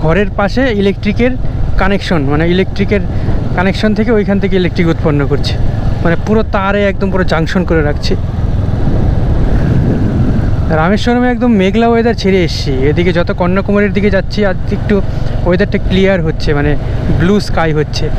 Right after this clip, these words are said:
আর আজকে সেই বহু প্রতীক্ষিত, দেখো যেই উদ্দেশ্যে আমরা বাড়ি থেকে বেরিয়েছি সেই উদ্দেশ্যেই আমরা যাচ্ছি কন্যাকুমারী। প্রায় তিন হাজার কিলোমিটার রাইড করে রায়গঞ্জ থেকে কন্যা-, কলকাতা হয়ে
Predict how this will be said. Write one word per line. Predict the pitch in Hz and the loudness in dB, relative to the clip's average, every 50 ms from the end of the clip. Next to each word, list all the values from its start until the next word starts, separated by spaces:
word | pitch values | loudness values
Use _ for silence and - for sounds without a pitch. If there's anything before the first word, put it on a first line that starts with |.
| - - - - - - - | -2 -2 -2 0 0 0 0
আর | 170 170 175 | 0 0 0
আজকে | 175 175 190 196 - 226 233 226 214 | -2 -2 -2 -2 0 0 0 0 0
সেই | - 226 208 | 0 0 0
বহু | 185 170 190 196 202 220 226 202 - | 0 0 0 2 2 2 0 0 0
প্রতীক্ষিত, | 220 208 - 226 208 - - 214 - | -2 0 0 -2 -2 0 0 0 0
দেখো | 214 202 202 190 - 196 202 202 - - - - - - - - | 0 0 0 0 0 0 -2 0 -2 -2 -4 -4 -2 -2 0 0
যেই | 185 208 214 208 | 2 2 0 0
উদ্দেশ্যে | 208 196 175 196 214 - - 226 | -2 -2 -2 -2 -2 0 0 0
আমরা | 214 202 202 202 208 202 196 190 - - - - - | 0 0 0 0 0 0 -2 -2 -4 -4 -4 -2 -2
বাড়ি | 175 185 190 | 0 0 0
থেকে | - - 208 202 208 | 0 -2 0 0 0
বেরিয়েছি | 170 185 190 202 214 208 - - - 160 175 - - - - - - - | 0 2 2 2 2 0 0 0 -2 -2 -2 -2 -4 -4 -4 -2 -2 0
সেই | - - - 190 190 202 202 196 175 - - - - - - - - | 0 2 2 2 2 2 0 -2 -4 -4 -2 -2 -2 0 0 0 2
উদ্দেশ্যেই | 196 180 - 233 214 - - - 226 208 202 202 | 2 2 2 0 -2 0 0 0 0 0 0 0
আমরা | 190 185 180 180 180 175 165 | 0 0 0 0 0 -2 -2
যাচ্ছি | 175 170 170 - - - - | -2 -2 -2 0 -2 -2 0
কন্যাকুমারী। | - 190 185 185 185 180 - 180 170 160 151 139 135 - - - - - - - - | 0 0 0 2 0 0 0 0 0 0 0 -2 -2 -4 -2 -2 0 0 2 2 2
প্রায় | 196 196 190 202 190 | 2 0 0 0 0
তিন | - 208 202 208 | 0 0 2 2
হাজার | 214 202 220 226 220 | 2 2 0 0 0
কিলোমিটার | 214 220 220 208 208 202 196 208 185 | 0 0 0 0 0 0 0 0 0
রাইড | 180 175 180 175 - - | 0 0 -2 -2 -4 -2
করে | 196 185 180 180 180 170 - - - - - - - | 0 0 2 2 0 0 -2 -2 -2 0 0 0 2
রায়গঞ্জ | - 170 175 175 185 185 185 - | 2 0 0 0 0 0 0 0
থেকে | 190 180 185 | 0 0 0
কন্যা-, | - 185 175 175 175 170 - - - - - - - | 0 0 0 0 0 -2 -2 -2 -2 -2 0 0 0
কলকাতা | 196 190 180 202 196 - 185 | 0 0 0 0 0 0 0
হয়ে | 165 170 175 | 0 0 0